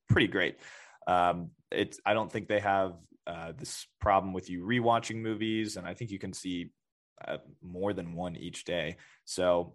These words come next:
if you go, I mean, if you go to two movies a month, you're basically paying for it. And, um, I see probably one or two movies a month in the theater, given on the season. So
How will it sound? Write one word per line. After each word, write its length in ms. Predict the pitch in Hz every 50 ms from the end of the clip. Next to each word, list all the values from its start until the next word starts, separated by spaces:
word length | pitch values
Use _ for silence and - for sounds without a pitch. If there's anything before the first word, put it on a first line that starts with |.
| _
if 220 | - - 92 - -
you 140 | 113 131 135
go, 580 | 127 127 123 120 120 117 117 117 117 117 117 - - - - _ _ _ _ _ _
I 40 | 85
mean, 160 | 95 95 95
if 140 | 98 98 123
you 60 | 120
go 220 | 123 120 110 101
to 240 | 92 - - 95 78
two 260 | - - - 135 131
movies 380 | 113 101 104 98 - - - -
a 20 | -
month, 280 | - 76 67 65 - _ -
you're 180 | - 90 82 - -
basically 400 | - 87 80 76 - 78 - -
paying 340 | - - - 82 69 69 - -
for 180 | - 71 73 76
it. 100 | - - _ _ _
And, 380 | - 90 90 90 87 87 87
um, 440 | 90 87 85 85 85 85 85 85 95 - - _ _ _ _ _ _ - - -
I 140 | - 104 98
see 440 | 95 - - 92 90 90 90 87 - - - - - - - - - _ _
probably 520 | - - - - 330 302 - - 113 110 107
one 260 | 98 98 104 104 101
or 60 | 104 98
two 200 | 95 - - 90
movies 320 | 92 95 85 87 90 85
a 60 | 92 87
month 260 | 87 85 85 92 104
in 80 | 98 87
the 60 | 85
theater, 400 | - - 90 85 85 95 104 104
given 240 | - 98 95 90 92
on 140 | 87 87 85
the 60 | 87 90
season. 460 | - - 82 80 78 90 104 120 - _ _ _ -
So 420 | - - 87 85 80 80 90 -